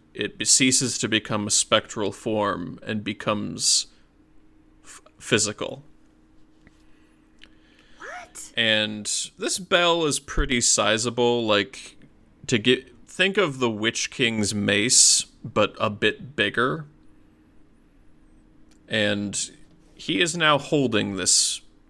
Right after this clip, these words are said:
Speaker 1: this thing. And he turns, and his eyes are still glowing this otherworldly green. And he speaks again, directed at, uh,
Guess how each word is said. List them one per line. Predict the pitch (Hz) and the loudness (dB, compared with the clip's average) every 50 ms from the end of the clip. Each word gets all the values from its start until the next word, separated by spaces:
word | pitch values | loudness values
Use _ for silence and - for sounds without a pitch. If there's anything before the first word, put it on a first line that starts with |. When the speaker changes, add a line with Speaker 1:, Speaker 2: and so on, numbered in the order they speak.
| _ _ _ _ _ | _ _ _ _ _
Speaker 1:
this | - - 110 - - | -8 -4 -2 -2 -2
thing. | - - 110 104 98 - - - - 139 143 - _ _ _ - - - - - - - - - _ - - _ _ _ - | -2 0 0 0 0 0 -4 -8 -14 -16 -18 -20 _ _ _ -16 -16 -16 -20 -20 -20 -20 -20 -20 _ -20 -20 _ _ _ -6
And | - 107 107 104 104 104 101 101 98 | -2 0 2 2 2 0 0 -2 -4
he | - - 117 | -4 -6 -4
turns, | - - - 123 117 113 113 113 107 107 107 101 104 | -4 -2 0 2 2 2 2 0 0 -4 -6 -4 -2
and | 110 110 | -2 -2
his | 120 120 113 - | -2 -4 -4 0
eyes | - 127 139 156 156 160 143 135 | 2 4 4 4 4 4 4 4
are | 135 123 | 4 4
still | - - - - 165 160 165 165 147 | 4 2 2 2 4 4 4 2 2
glowing | 127 139 131 131 131 127 117 113 107 104 101 101 104 107 139 - - - | 2 4 6 8 8 8 8 6 4 2 0 -4 -8 -10 -14 -16 -20 -12
this | - - 104 101 - - - - - - - - - | -6 -4 0 0 2 2 2 0 -2 -4 -8 0 2
otherworldly | 113 113 117 120 117 113 113 117 117 117 113 110 107 110 107 107 107 107 | 4 4 6 4 4 4 4 4 4 4 4 2 2 0 0 0 0 -4
green. | - - 101 104 104 98 - - 104 - 92 95 - - 135 - _ - - - - - _ - _ _ _ - - - - - _ _ _ - | -6 -6 -2 -2 -2 -2 -2 -4 -6 -8 -10 -12 -16 -18 -20 -20 _ -20 -20 -20 -20 -20 _ -20 _ _ _ -20 -20 -20 -20 -20 _ _ _ -10
And | - 110 110 104 104 104 104 101 101 98 - - - - - | -4 0 2 2 2 2 0 -2 -6 -8 -8 -8 -8 -8 -12
he | _ - - 117 | _ -10 -6 -2
speaks | - - - - 131 127 123 - - | -2 -2 0 2 2 2 2 2 0
again, | - 110 101 110 110 107 107 107 104 104 98 - - | 0 2 4 6 6 6 4 2 -2 -6 -8 -6 -4
directed | - 113 101 107 110 107 - - 113 107 101 98 | -4 -2 2 2 2 2 2 2 2 2 4 4
at, | 101 101 95 92 - - _ - - - | 4 2 2 2 -2 -8 _ -20 -10 -6
uh, | - 104 101 98 95 92 98 92 | -4 -2 -2 0 -2 -2 -2 -4